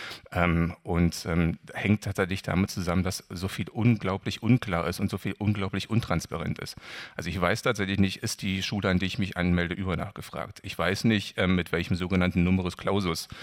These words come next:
ähm, ich an diese, an diese Schule komme. Ähm, ich hab drei Wünsche, ähm, weiß also nicht, treffe ich mit, mit möglicherweise drei übernachgefragte Schulen,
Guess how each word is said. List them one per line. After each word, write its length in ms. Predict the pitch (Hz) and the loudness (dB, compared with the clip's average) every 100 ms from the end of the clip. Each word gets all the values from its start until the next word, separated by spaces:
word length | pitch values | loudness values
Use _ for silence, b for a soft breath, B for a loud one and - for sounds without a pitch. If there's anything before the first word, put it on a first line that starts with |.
| B B B | B B B
ähm, 220 | 95 85 87 | 2 2 2
ich 160 | - | 0
an 100 | 92 | 0
diese, 440 | 90 82 85 80 85 | 0 0 0 0 0
an 120 | 85 | 0
diese 280 | 90 82 87 | 0 -2 -6
Schule 280 | 92 82 | -4 -4
komme. 380 | - 98 104 104 B B B B | -2 4 4 4 B B B B
Ähm, 260 | 92 90 90 | 2 2 2
ich 180 | - - | -4 -8
hab 140 | 98 - | -8 -4
drei 300 | - 95 90 | 0 0 4
Wünsche, 480 | 120 - 139 117 110 104 | 4 6 4 4 4 4
ähm, 240 | 95 95 | 4 4
weiß 260 | - 87 - | 2 0 0
also 180 | 92 90 | -2 2
nicht, 280 | 95 - - | 0 0 -6
treffe 260 | 104 92 | -4 -2
ich 140 | 90 104 | 0 -2
mit, 160 | 95 95 | -2 -2
mit 220 | 95 95 110 | 2 2 0
möglicherweise 540 | - 90 85 85 87 | -4 -2 0 0 0
drei 140 | 85 | -2
übernachgefragte 800 | 80 85 82 80 98 - 82 - | -2 0 0 0 -6 -4 -4 -4
Schulen, 380 | - 85 78 | -8 -6 -6